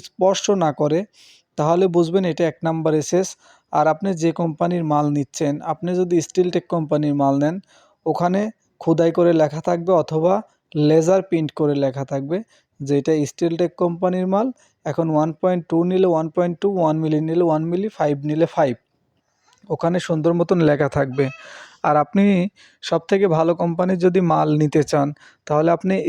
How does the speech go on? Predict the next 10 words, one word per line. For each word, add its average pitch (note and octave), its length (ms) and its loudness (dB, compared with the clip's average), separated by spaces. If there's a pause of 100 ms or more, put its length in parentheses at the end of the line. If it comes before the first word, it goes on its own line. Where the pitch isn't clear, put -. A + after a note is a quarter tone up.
স্টিল F3+ 320 0
টেক F3 100 0 (120)
কোম্পানি, F3 360 2 (120)
রিয়েল E3 320 8
এসএস F#3+ 300 4 (640)
অথবা D#3 360 2 (220)
স্টিল F3 300 4 (120)
মার্ক, E3+ 260 0 (460)
হাতিম, D3+ 480 2 (320)
এসকেবি, E3 500 2